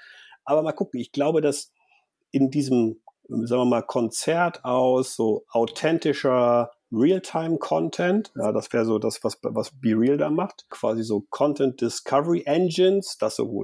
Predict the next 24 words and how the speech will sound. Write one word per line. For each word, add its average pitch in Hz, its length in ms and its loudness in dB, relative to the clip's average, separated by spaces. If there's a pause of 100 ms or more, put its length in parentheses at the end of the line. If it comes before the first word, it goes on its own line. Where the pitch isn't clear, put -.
(120)
TikTok 123 580 -2
und - 180 -14
Pinterest 139 560 -2
irgendwie 131 340 2
und, 107 220 -4
und, 101 180 -6
und 110 280 -10
Instagram 113 480 -2
Reels 160 240 2
hingehen 151 500 0
und 139 160 2
dann 135 140 0
auf 131 140 -4
der 117 160 0
anderen 131 280 2
Seite 123 320 0
so 123 160 0
diese 113 300 -2 (220)
Messaging-Plattform, 123 1700 0
so 113 140 -4
in, 110 180 0
in 117 160 2
diesem 156 300 2
Dreiklang 156 720 0